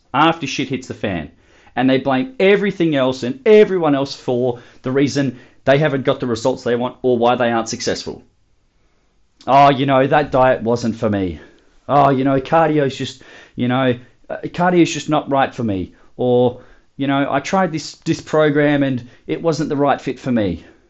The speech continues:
Or, you know, "The, the program was too hard," or, "I just didn't like that food." The common denominator is always you. The amateur makes excuses and complains about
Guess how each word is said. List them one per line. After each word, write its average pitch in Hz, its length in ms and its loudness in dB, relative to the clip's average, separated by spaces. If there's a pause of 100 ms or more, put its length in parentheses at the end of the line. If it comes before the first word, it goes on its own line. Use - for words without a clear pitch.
(720)
Or, 139 320 0
you 139 120 0
know, 139 240 2 (560)
"The, 156 160 0
the 151 180 -4
program 170 420 2
was 151 140 -6
too 151 180 0
hard," 120 460 0 (380)
or, 131 400 0 (220)
"I 135 60 -2
just 147 220 -6
didn't 170 220 -2
like 156 240 -2
that 151 160 0
food." 107 460 -4 (100)
The 160 100 -4
common 233 320 4
denominator 175 540 2
is 131 200 -4
always 135 500 -2
you. 202 380 0 (1500)
The 165 180 -8
amateur 233 380 -2
makes 147 340 -2
excuses 151 1000 -6 (420)
and 135 320 -2
complains 135 760 -2 (180)
about - 360 -2